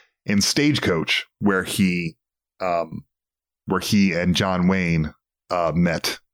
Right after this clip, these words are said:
and became lifelong friends, he performed, um, a stunt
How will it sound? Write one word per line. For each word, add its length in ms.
and 140
became 320
lifelong 420
friends, 440
he 580
performed, 720
um, 420
a 100
stunt 640